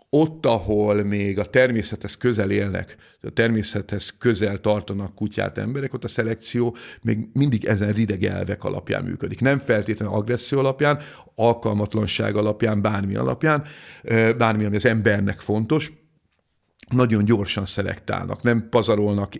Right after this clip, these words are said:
élel-, élelmet arra, hogy, hogy olyan egyedeket tápláljanak, akikre nincs szükségük. Ez egy más,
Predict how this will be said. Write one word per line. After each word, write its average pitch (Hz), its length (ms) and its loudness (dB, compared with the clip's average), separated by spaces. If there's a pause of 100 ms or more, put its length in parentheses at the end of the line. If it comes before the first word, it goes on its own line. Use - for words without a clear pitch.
élel-, 104 500 0
élelmet 104 580 -4
arra, 101 260 -2
hogy, 98 280 -6 (220)
hogy 110 160 0
olyan 104 280 2 (140)
egyedeket 104 640 0
tápláljanak, 101 600 -2
akikre 98 280 -8
nincs 98 320 -6
szükségük. - 600 -8
Ez 104 100 -2
egy 101 100 2
más, 110 340 0